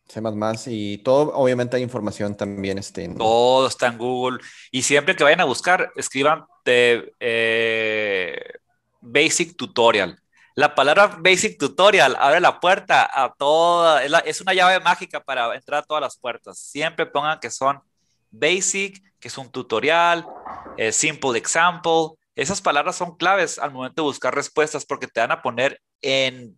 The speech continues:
Speaker 2: pequeños tutoriales, en microtutoriales,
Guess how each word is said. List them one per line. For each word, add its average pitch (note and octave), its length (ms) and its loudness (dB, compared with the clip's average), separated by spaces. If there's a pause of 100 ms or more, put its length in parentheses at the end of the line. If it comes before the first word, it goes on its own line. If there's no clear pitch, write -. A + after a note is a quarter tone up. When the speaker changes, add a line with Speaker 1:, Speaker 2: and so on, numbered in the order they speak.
Speaker 2:
pequeños C3+ 460 -2
tutoriales, C3 580 -2
en C3+ 180 -12
microtutoriales, C3 1080 -4